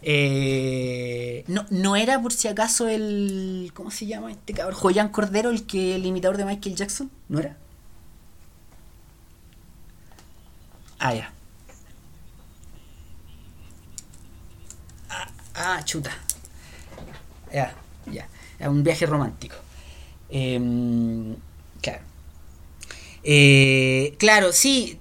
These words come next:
sí, el, el tema, la, la observación de Elizabeth es bien interesante, eh, pero es una situación compleja. Yo, es, es como muy complejo discutir en torno a esos temas. Eh,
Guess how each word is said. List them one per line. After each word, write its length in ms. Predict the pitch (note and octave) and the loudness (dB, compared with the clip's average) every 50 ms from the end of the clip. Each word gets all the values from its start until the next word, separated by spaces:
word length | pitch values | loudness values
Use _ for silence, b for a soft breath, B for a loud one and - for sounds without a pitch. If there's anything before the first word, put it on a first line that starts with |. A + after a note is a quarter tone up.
| - - | -8 -2
sí, 400 | - - - A3+ A#3+ A#3+ A3 - | 0 0 2 2 2 2 2 2
el, 260 | F#3 G3 G3 G3 F#3+ - | 4 4 4 4 2 2
el 200 | F3+ F3+ F3+ D#3+ | 0 0 -2 -2
tema, 380 | - - G#3+ A3 A#3 A#3+ B3 B3+ | -2 -2 0 2 2 2 2 2
la, 240 | A#3 G#3+ G3+ G3 E3+ | 4 4 4 4 2
la 100 | F3 F3 F3 | 2 0 0
observación 480 | E3 - F3+ D#3+ E3 - - G3+ G3+ | 0 -2 -4 -4 -4 -2 0 0 0
de 80 | G#3 A3 | 0 0
Elizabeth 380 | A3+ G#3+ - - A3 A3 G#3 | 0 0 0 0 0 -2 -2
es 80 | G#3 G3 | -2 -2
bien 160 | F3 F#3+ G3 G#3 | -2 -2 -2 -2
interesante, 760 | G#3 G3+ - G#3+ A3 A#3 - A3 F3 F3 D#3 - F#3 F#3+ A3+ B B B B B B B B B B | -2 0 -2 -2 -2 -2 -2 -2 -4 -4 -4 -4 -6 -6 -6 B B B B B B B B B B
eh, 600 | - D#3+ E3 E3 D#3+ E3 E3 D#3+ D#3+ D#3+ E3 D#3+ D#3+ | 0 2 4 4 4 4 4 4 4 4 2 2 2
pero 140 | F3 E3+ F3+ | 2 4 6
es 100 | G#3 B3 | 6 6
una 180 | C4+ C4+ C4 | 6 6 4
situación 420 | B3 - G3+ G#3 G3 - - C4+ C#4 | 2 0 0 0 0 0 0 -2 0
compleja. 580 | - C4 G#3 - - G#3+ G#3 G3+ - - G#2 - D3+ | 0 0 0 0 2 0 -2 0 -2 -6 -8 -6 -2
Yo, 180 | D#3+ G3 G#3 - - - | -2 -2 -2 -4 -8 -6
es, 160 | - F3+ F3+ - - | -4 -4 -4 -4 -6
es 120 | - F#3 - | -8 -8 -6
como 260 | - - G#3 G3+ F#3+ | -4 -2 -2 -2 0
muy 160 | F#3+ G#3 G#3+ | 0 -2 -2
complejo 920 | G#3 - A#3+ A#3 - - A3+ A3+ A3+ - B3+ A#3+ A#3+ A#3 A#3 A3+ A3+ A3+ G#3 | -4 -4 -6 -6 -4 -2 -2 -2 0 2 4 4 4 4 4 4 2 2 0
discutir 420 | F#3+ G#3 G3+ - G3 F3+ G3 A3 | -2 -6 -6 -6 -6 -4 -4 -4
en 140 | A3+ G#3+ G#3 | -4 -4 -4
torno 180 | - A3 A3+ A3+ | -4 -4 -2 -2
a 40 | |
esos 220 | G#3 - E3+ - - | -4 -4 -6 -6 -4
temas. 280 | - G3+ D3 B2 B2 - B B B B B B B B B | -2 -2 0 -2 -4 -6 B B B B B B B B B
Eh, 560 | D3+ D#3 D3+ D3+ D3+ D3 D3 C#3+ D3 D3 - | 0 0 2 2 2 2 2 0 0 -2 -4